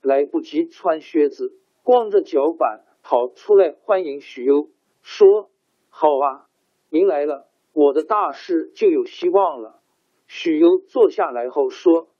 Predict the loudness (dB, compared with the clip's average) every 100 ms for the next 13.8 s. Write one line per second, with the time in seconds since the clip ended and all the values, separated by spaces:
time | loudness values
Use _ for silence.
0 | _ -2 -2 -2 -4 0 0 -2 _ -2
1 | -2 -2 -6 -8 -8 -12 -12 -14 _ _
2 | _ -2 -2 -2 -6 -4 -2 -2 -4 _
3 | _ -10 -10 -6 -2 -2 -2 -6 -10 -8
4 | -8 -10 _ _ _ _ -14 -2 0 0
5 | 0 -2 -2 -4 -2 -4 -6 -10 -6 -6
6 | -6 -8 -2 0 0 -2 -2 -2 -4 -14
7 | -20 _ _ _ _ -4 -2 0 0 0
8 | 6 4 4 _ _ _ -2 -2 -2 0
9 | 0 0 -4 -8 -8 -6 -4 -4 -6 -12
10 | _ _ _ _ _ -10 -4 4 4 4
11 | 0 -6 -8 -10 -10 -2 0 0 -6 _
12 | _ -20 0 2 2 0 _ _ _ 0
13 | 0 0 -4 -10 -4 -2 -2